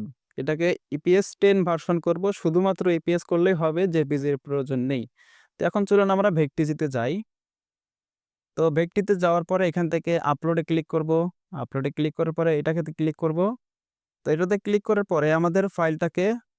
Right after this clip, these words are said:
মার্ক করে ওপেন করে দেব। তো এখন আমাদের কিন্তু একটা টাইটেল এবং ডেসক্রিপশনের প্রয়োজন হবে। তো আমরা কি করতে পারি, আমরা চ্যাট জিপিটিকে এখন বলতে পারি আমাদের এসইও কিওয়ার্ডটা আমাদের তৈরি করে দাও।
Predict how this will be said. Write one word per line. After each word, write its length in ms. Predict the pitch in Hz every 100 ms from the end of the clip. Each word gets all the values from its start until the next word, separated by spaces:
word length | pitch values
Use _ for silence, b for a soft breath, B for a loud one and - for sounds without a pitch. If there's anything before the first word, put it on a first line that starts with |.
| _ _ _ _ 139
মার্ক 240 | 143 139 -
করে 120 | 175
ওপেন 220 | 165 151
করে 180 | 131 120 110
দেব। 100 | 104 107 _ _ b b -
তো 40 | 180
এখন 160 | 185 226
আমাদের 300 | 214 214 208 214
কিন্তু 260 | 214 202 208
একটা 160 | 202 202 -
টাইটেল 400 | 165 175 180 196 190
এবং 200 | 180 208 233 - 135
ডেসক্রিপশনের 680 | 156 - 180 - 185 185 165
প্রয়োজন 360 | 165 175 170 175
হবে। 320 | 156 120 139 226 - _ _ _ _ _ -
তো 80 | 151 151 - -
আমরা 300 | 160 180 202
কি 140 | 208 202 196
করতে 220 | 185 -
পারি, 240 | 180 185 214 262 - _ _ _ _ _ _ _ _ _ _ _ _ b b
আমরা 280 | 147 151 175 202 196 -
চ্যাট 160 | 156 156 160
জিপিটিকে 380 | 175 185 190 196
এখন 180 | 196 180
বলতে 240 | 170 160
পারি 140 | 190 196
আমাদের 280 | 180 175 180 -
এসইও 380 | 175 - 208 196 -
কিওয়ার্ডটা 400 | 170 165 - 185
আমাদের 280 | 175 165 175 -
তৈরি 220 | 156 135
করে 180 | 127 127
দাও। 180 | 131